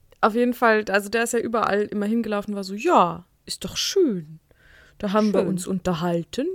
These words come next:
Speaker 1: wir haben gesprochen, das ist schön, war einfach schön.“
Speaker 2: Schön, schön.
Speaker 1: Und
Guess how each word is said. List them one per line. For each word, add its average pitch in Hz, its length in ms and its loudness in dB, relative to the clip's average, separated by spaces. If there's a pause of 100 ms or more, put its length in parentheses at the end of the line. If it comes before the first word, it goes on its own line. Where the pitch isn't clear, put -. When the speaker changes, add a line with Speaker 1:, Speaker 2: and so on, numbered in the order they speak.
Speaker 1:
wir 226 180 -2
haben 190 200 0
gesprochen, 226 920 -2
das 196 120 -6
ist - 60 -12
schön, 190 640 -2 (220)
war 190 160 -2
einfach 175 320 -8
schön.“ 165 540 -2
Speaker 2:
Schön, - 0 - (100)
schön. 220 200 0
Speaker 1:
Und 196 240 -2